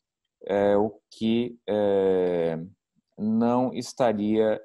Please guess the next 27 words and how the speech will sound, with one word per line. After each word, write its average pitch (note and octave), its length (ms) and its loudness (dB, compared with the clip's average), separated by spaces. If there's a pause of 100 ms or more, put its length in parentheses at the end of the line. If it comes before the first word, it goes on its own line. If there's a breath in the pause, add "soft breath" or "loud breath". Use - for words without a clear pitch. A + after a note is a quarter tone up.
em, G2 360 -8
não, G2 300 -8
não A#2+ 220 -2
se B2+ 160 -6
adequaria G#2+ 640 -2
com C3 260 -8
facilidade, A2+ 960 -6
né, A2+ 320 -10
àquela A#2 420 -6
definição A#2+ 840 -8
que - 180 -12
ele A#2 260 -4
vai G#2+ 400 -4 (600)
trazer G#2 720 0
da G#2 220 -2
filosofia A2 680 -6
enquanto A2+ 760 -6 (160)
um A#2 400 -2 (520)
exercício, A#2 960 -2
né, G#2+ 100 -4
um A#2 160 -4
tipo C#3 400 -6
de, G2+ 640 -2
de G#2 200 -10
discurso, C3 1000 -8 (360)
é, G2 280 -4
sintético, - 1040 -6